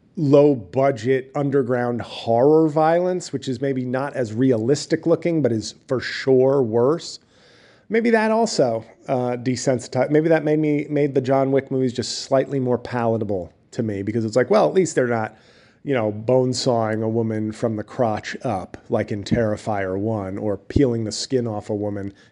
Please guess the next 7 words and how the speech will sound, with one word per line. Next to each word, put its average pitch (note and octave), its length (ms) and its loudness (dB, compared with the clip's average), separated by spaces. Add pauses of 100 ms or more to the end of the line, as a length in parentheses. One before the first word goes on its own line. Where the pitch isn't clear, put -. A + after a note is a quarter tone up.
and G#2 160 -8
keeping A#2+ 300 -2
her G#2 100 -4
alive G#2 580 -2
in G2+ 160 -6
Terrifier G2+ 680 -4
two. G#2+ 360 -2